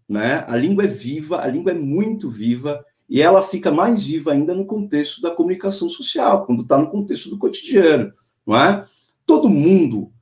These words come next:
expressa a palavra está, tudo bem? Por exemplo, está, ou você fala tá, tá tudo bem,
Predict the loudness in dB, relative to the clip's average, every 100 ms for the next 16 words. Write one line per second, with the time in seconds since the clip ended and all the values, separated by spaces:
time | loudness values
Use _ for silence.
0 | _ _ -4 -2 2 2 2 0 -2 -2
1 | 0 0 0 -2 -6 -2 0 0 0 0
2 | 2 2 0 -8 _ _ _ _ _ _
3 | _ _ _ _ -4 2 2 2 -2 -2
4 | -4 -8 -6 -6 0 0 0 -2 -6 -6
5 | -8 -6 -4 -4 -4 -8 _ 0 0 -4
6 | _ -8 -6 -6 0 0 0 -6